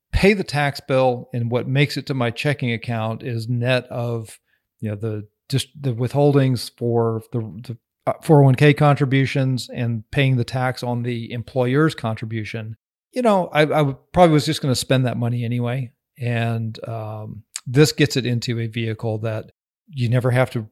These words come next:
report taxes on, never has to factor into the taxability of your Social Security benefit, doesn't kick into, uh, cause your capital gains tax rates to be higher in the future. There's just so many good things about it. I would en-,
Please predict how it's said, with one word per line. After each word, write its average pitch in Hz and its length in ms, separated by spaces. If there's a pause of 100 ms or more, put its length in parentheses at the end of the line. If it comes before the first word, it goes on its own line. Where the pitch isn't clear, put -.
report 120 400
taxes 156 400
on, 139 240
never 110 220
has 110 260
to 113 200
factor 120 440
into 117 300
the 110 100
taxability 120 540
of 117 80
your 107 80
Social 120 360
Security 165 380
benefit, 143 600
doesn't 117 280 (160)
kick - 280
into, 117 680 (420)
uh, 117 200
cause 120 280
your 107 280 (200)
capital 127 320
gains 135 340
tax 131 340
rates 127 240
to 135 80
be 123 100
higher 120 300
in 123 60
the 113 60
future. 123 380
There's 117 200 (100)
just 254 280
so 156 120
many 131 180
good 117 180
things 120 240
about 113 360
it. - 180 (460)
I 123 120
would 127 160
en-, 127 200